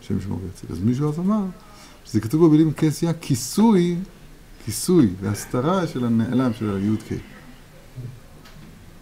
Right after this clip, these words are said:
שענני במרחביה. נשארים בתוך הצר, בתוך הגבול של העולם הזה.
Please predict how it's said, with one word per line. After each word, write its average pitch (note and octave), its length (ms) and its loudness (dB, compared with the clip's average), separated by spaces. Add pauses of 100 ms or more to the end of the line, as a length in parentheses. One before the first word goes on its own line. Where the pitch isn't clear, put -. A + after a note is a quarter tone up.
(1900)
שענני B2 340 8
במרחביה. G#2+ 840 4 (480)
נשארים D3 300 0
בתוך B2+ 260 -2
הצר, B2 400 -2
בתוך G2 280 -6
הגבול G#2 340 -2
של G2+ 160 -4
העולם F#2+ 300 -4
הזה. - 120 -12